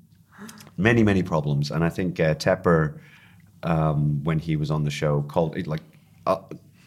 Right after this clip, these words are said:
Speaker 2: pointed out a lot of them. One of the key things is that, like, capitalism needs to be about competition, right?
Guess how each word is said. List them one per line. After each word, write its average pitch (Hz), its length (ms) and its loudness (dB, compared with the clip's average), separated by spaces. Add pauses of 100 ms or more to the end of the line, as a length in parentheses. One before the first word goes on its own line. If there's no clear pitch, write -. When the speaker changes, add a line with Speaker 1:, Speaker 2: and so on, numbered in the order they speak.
Speaker 2:
pointed 123 300 2
out 85 100 4
a 78 40 0
lot 78 180 -2
of 71 60 -8
them. 69 220 -14
One 160 260 6
of 160 100 6
the 104 100 -2
key 82 260 -6
things - 540 -14 (400)
is 87 300 2
that, 80 260 0
like, 80 160 -2
capitalism 92 640 0
needs 85 260 0
to - 100 -16
be 78 140 0
about 73 260 -4
competition, - 560 -12 (200)
right? - 180 -14